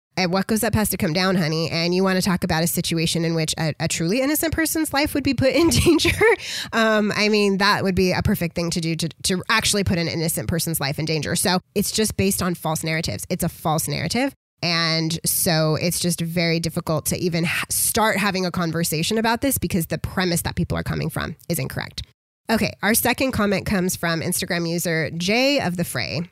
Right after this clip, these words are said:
He says, "Cops kill more than residents. Reducing inflated policing budgets to help end the rampant poverty, which leads to crime, and increased funding for after-school programs and resources would be better spent."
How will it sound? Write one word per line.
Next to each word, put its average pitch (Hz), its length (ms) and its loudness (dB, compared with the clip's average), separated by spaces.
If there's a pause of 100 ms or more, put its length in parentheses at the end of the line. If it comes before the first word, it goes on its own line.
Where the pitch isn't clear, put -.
(640)
He 233 80 -4
says, 220 260 0
"Cops 277 360 0
kill 254 240 2
more 196 160 2
than 175 160 0
residents. 151 520 -2
Reducing 208 560 0
inflated 208 460 0
policing 196 460 0
budgets 160 380 -2
to 170 100 -2
help 185 260 0
end 185 220 -2
the 170 180 -2
rampant 190 600 -4
poverty, 175 600 -2 (260)
which 196 220 0
leads 240 420 0
to 294 100 -4
crime, 160 500 -2 (100)
and 190 140 -2
increased 233 540 -2
funding 202 340 0
for 170 140 -4
after-school 180 580 -2
programs 170 680 -2
and 170 300 -6
resources 165 680 -4
would 170 160 -4
be 165 100 -2
better 160 560 -2
spent." - 540 -6